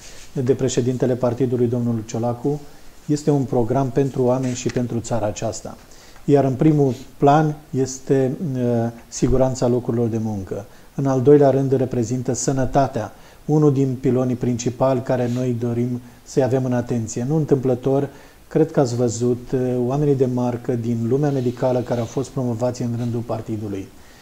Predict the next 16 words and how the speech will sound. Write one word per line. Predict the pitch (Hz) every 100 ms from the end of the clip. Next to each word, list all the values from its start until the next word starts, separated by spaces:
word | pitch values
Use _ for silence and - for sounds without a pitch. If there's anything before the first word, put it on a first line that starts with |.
| - -
Dar | 143 143
vă | 131
spuneam, | 143 - 160 165 151
eu | 165
am | 165
o | 143
sensibilitate | - 139 135 123 123 131 127
mare | 120 117
la | 110
oameni | 113 123 123 113
când, | 123 120
uh, | 120 120 120 - -
vorbim | - 131 123 123
de | 120
aceasta | 117 123 117 -
și, | 123 - 131